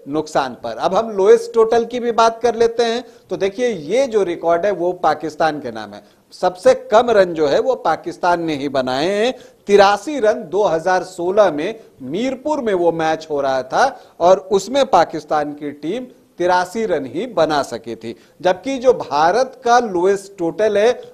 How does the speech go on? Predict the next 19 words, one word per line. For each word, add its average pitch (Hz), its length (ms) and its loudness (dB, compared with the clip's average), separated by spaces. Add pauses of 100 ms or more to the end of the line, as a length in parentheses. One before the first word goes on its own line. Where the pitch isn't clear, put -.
पाकिस्तान 175 640 0
के 196 120 -8
खिलाफ 175 460 -2
T 233 140 -6
twenty 156 440 -4
international 139 680 -4
में, 202 280 -2 (280)
वो 175 280 8
है 214 220 2
एक 175 400 -6
सौ 165 220 -2
तैंतीस 165 640 -2
रन। 208 240 4 (260)
दो 175 160 0
हज़ार 175 420 2
बारह 165 400 0
में 175 260 -8
बेंगलुरु 151 560 -4
में 190 300 -6